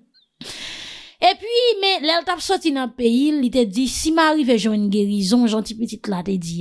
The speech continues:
a," li te pote on pakèt gwo kado ann ò pou ke li te remèt ansanm avèk pwofèt la. Epi lè ke li fen geri,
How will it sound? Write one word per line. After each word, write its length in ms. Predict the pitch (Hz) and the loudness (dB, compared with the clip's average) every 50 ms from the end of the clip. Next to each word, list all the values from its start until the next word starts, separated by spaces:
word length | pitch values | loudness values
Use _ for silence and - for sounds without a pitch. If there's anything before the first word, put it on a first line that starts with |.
| 180 190 | -4 -6
a," 60 | 202 196 _ _ _ _ _ _ _ _ _ _ _ _ _ _ _ _ _ _ | -6 -10 _ _ _ _ _ _ _ _ _ _ _ _ _ _ _ _ _ _
li 140 | - 220 202 | -4 -2 0
te 100 | 277 247 | 0 0
pote 220 | - 294 285 277 247 | 0 0 0 0 0
on 60 | - | 0
pakèt 340 | 226 214 - 233 202 190 170 | -4 -4 -4 -6 -8 -6 -6
gwo 260 | 190 196 220 262 277 269 | -2 0 0 0 0 0
kado 460 | - 277 220 214 196 196 190 240 247 247 | -2 -2 -2 -2 -4 0 2 2 4 4
ann 260 | 240 220 202 196 190 214 | 4 2 2 2 2 2
ò 140 | 226 226 214 - | 4 2 2 0
pou 160 | - 202 - | -4 -6 2
ke 200 | - 240 226 226 - - - - - - | 4 4 4 4 0 -10 -20 -20 -2 0
li 100 | 220 226 - | 2 2 4
te 160 | - 240 220 | 4 4 4
remèt 540 | 214 208 220 208 202 202 220 214 208 - - | 6 4 4 4 4 2 0 0 -2 -2 -2
ansanm 340 | 247 214 - - 233 214 202 | -2 0 2 0 2 2 2
avèk 540 | 185 185 170 175 196 196 190 190 _ - - - _ _ - | 0 -2 -2 -2 -2 -2 -2 -4 _ -14 -16 -16 _ _ 2
pwofèt 540 | 240 226 196 - - 190 185 - - 240 | 2 2 2 2 -2 -6 -6 -4 0 0
la. 120 | 240 247 240 - _ _ - - _ _ _ _ _ _ _ _ _ _ _ _ _ _ _ _ _ - - - | 0 0 0 -6 _ _ -20 -20 _ _ _ _ _ _ _ _ _ _ _ _ _ _ _ _ _ -14 -14 -4
Epi 400 | _ 240 233 233 - - 233 233 226 226 220 220 220 220 214 208 202 202 202 208 214 214 - _ _ _ _ _ _ _ _ _ - | _ 0 0 0 2 4 6 6 8 6 4 4 2 2 2 2 0 0 -2 -4 -6 -8 -12 _ _ _ _ _ _ _ _ _ -2
lè 200 | 214 269 311 330 - - | 0 2 2 2 0 0
ke 160 | - 262 262 277 277 - _ _ _ _ _ _ _ _ _ _ _ _ _ _ _ _ _ _ _ _ _ _ _ _ _ _ _ _ _ _ _ _ _ _ - | 2 2 2 2 -2 -8 _ _ _ _ _ _ _ _ _ _ _ _ _ _ _ _ _ _ _ _ _ _ _ _ _ _ _ _ _ _ _ _ _ _ 0
li 140 | 269 311 302 - | 2 2 2 2
fen 320 | - 359 370 370 370 359 | 0 0 0 0 -2 -2
geri, 400 | 320 349 320 277 254 254 285 302 | 0 0 2 0 0 -2 -4 -6